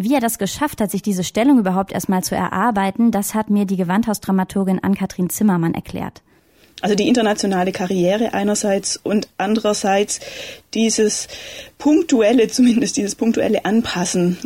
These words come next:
Speaker 2: ähm, und der, ja, manchmal doch auch ein bisschen zur Selbstverleugnung tendierende Opportunismus, der ihm selber schwer zu schaffen gemacht hat, weil es auch sein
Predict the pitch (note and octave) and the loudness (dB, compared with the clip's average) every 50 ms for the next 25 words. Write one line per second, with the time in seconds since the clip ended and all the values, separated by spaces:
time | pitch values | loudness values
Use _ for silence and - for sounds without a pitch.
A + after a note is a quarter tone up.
0 | - _ - - F3+ F3 F3 E3+ F3 F3+ - - F#3+ F3+ F3+ - - F#3 F3+ F3 | -14 _ -10 -6 -4 -2 -2 -2 -2 -2 -2 -2 -2 -2 -4 -2 -2 0 2 2
1 | F3 F3 F3+ F3+ - - - - - - - - _ - F#3+ G#3 G#3 A#3+ C4+ C#4 | 2 2 0 -2 -4 -10 -18 -18 -18 -20 -20 -18 _ -4 0 0 2 2 2 2
2 | D4 C#4+ C4 C#4 C4+ C4+ C4+ A#3+ B3+ C4+ - - - A3+ B3+ - B3+ B3 C#4+ D4 | 4 4 4 4 4 4 2 2 2 0 0 0 0 0 0 2 2 2 2 2
3 | - D4+ C#4 C4 B3+ B3+ B3 B3 - _ - - _ _ _ _ _ - - - | 4 4 4 6 6 4 2 0 -4 _ -20 -20 _ _ _ _ _ -10 -2 0
4 | C4 B3+ B3 A#3+ B3+ B3 B3 - A#3 A#3+ A#3+ - - A3 G#3 G3+ G3 G#3 G#3 A3 | 2 2 4 4 2 2 2 2 2 0 0 -2 -2 0 2 2 2 2 0 0
5 | G#3+ G3+ G3+ G#3+ G#3 G3 G3 G#3 G#3 G3+ G3+ G#3 G3 - - - - A3+ G#3+ - | 0 0 0 0 0 0 0 2 2 2 0 0 0 -2 -2 -2 -2 -4 -4 -2
6 | - A#3 G#3 G#3+ A3+ A3 - - F3+ F3+ F3 E3+ - - - - - - - - | -2 -2 0 0 0 0 0 0 0 0 0 0 -2 -6 -8 -12 -14 -14 -14 -14
7 | - - - - - _ _ - - G#3 G3+ - G#3+ A3 G#3+ G#3+ G#3+ G#3 - G#3+ | -16 -16 -18 -20 -20 _ _ -2 0 0 2 2 2 4 4 2 2 2 2 2
8 | G#3+ A3+ A3 A3 - G#3 F#3+ - - G3 - G#3+ F#3+ - C#4+ C4 C#4 C4+ C#4 C#4+ | 2 2 2 2 0 -2 -2 -2 -2 -4 -2 -2 0 2 4 4 6 4 4 2
9 | - - C#4+ C4+ - A3+ G3+ G#3 G#3+ - - G3 - - G#3 G3 G3 G3 G3 F#3+ | 0 -2 -4 -2 0 0 0 0 0 -2 -4 -6 -4 -2 -2 -2 0 0 0 0
10 | G3 F#3+ F3+ | -2 -2 -4